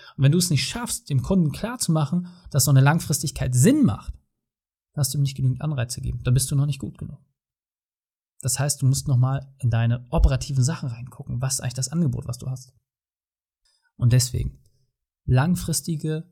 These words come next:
wiederkehrende Verträge, das ist das, was dich absichert. Und wenn du es dann schaffst, Anreizsysteme zu entwickeln,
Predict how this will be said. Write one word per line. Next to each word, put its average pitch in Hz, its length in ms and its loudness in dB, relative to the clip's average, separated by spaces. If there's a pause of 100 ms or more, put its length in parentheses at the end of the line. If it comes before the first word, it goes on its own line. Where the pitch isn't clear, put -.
wiederkehrende 143 840 0
Verträge, 135 560 0
das 147 260 -2
ist - 180 -4
das, 143 220 -2
was 131 160 -2
dich 123 260 -6
absichert. - 540 -8 (1000)
Und 123 80 0
wenn 117 80 6
du - 20 6
es 110 80 2
dann 190 220 -2
schaffst, - 420 -6 (220)
Anreizsysteme 143 960 2 (140)
zu - 140 -6
entwickeln, 123 720 2